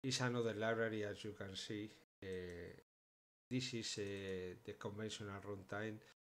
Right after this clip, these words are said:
The runtime that we are using in this example is the Gen A I runtime for generative A I and doesn't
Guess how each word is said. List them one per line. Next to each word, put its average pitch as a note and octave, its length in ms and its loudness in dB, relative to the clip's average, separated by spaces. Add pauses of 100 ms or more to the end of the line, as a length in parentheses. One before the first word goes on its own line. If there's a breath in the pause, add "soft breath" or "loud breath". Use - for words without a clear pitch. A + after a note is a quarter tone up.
(160)
The A2+ 80 -2
runtime G#2+ 520 0
that G2+ 160 -2
we G2+ 140 -2
are G2 80 -4
using G2 440 -6
in F#2+ 200 -6
this - 540 -4
example G2+ 580 -4
is F#2+ 220 -4
the F2+ 500 -4 (220)
Gen G#2+ 220 -2
A G2 200 -4
I F#2+ 160 -6
runtime G#2 560 -4
for G#2+ 260 -4
generative F#2 600 -6 (100)
A F2+ 40 -6
I F2 480 -8
and F2+ 120 -10
doesn't F#2 340 -8